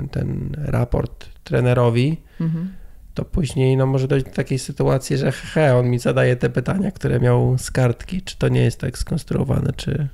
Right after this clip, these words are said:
Speaker 2: No,
Speaker 1: No tak, no bo
Speaker 2: jeżeli, jeżeli chcesz mu to dać, to, to po co? To po to, żeby on się z tym zapoznał i żebyśmy być może o tym pogadali.
Speaker 1: No tak, no, w
Speaker 2: Teraz te
Speaker 1: trudnej
Speaker 2: pytania
Speaker 1: sytuacji
Speaker 2: mogą mu
Speaker 1: może
Speaker 2: ułatwić, bo on może
Speaker 1: Mhm.
Speaker 2: w ogóle,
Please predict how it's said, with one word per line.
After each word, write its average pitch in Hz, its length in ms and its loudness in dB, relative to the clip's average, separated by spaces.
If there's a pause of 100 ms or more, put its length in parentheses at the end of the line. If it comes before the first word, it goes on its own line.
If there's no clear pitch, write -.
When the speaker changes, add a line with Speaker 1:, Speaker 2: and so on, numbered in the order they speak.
(260)
Speaker 2:
No, 139 260 -8 (220)
Speaker 1:
No 147 100 2
tak, 156 160 0 (380)
no 139 120 2
bo - 100 4
Speaker 2:
jeżeli, 160 300 -4
jeżeli 175 240 -4
chcesz 214 280 -6
mu 220 120 -4
to 190 100 -4
dać, 180 280 -4
to, 180 340 -8
to 185 80 -6
po 147 160 -14
co? - 180 -14 (1000)
To 160 120 -14
po - 240 -8
to, 175 140 -8
żeby 175 160 -6
on 185 80 -6
się 175 120 -8
z - 60 -8
tym 175 140 -6
zapoznał 160 600 -8
i 214 140 -10
żebyśmy 185 340 -10
być 180 240 -6
może 170 240 -12
o 180 40 -10
tym 190 140 -10
pogadali. 175 500 -12 (180)
Speaker 1:
No 156 100 2
tak, 135 200 4
no, 120 140 4
w - 40 -4
Speaker 2:
Teraz - 0 -
te 131 60 0
Speaker 1:
trudnej 135 260 2
Speaker 2:
pytania - 180 0
Speaker 1:
sytuacji 139 340 2
Speaker 2:
mogą 139 120 4
mu 135 60 4
Speaker 1:
może 139 120 2
Speaker 2:
ułatwić, 143 320 -4
bo 220 80 -4
on 247 80 0
może 254 180 0
Speaker 1:
Mhm. 156 200 0
Speaker 2:
w - 40 -8
ogóle, 294 340 -2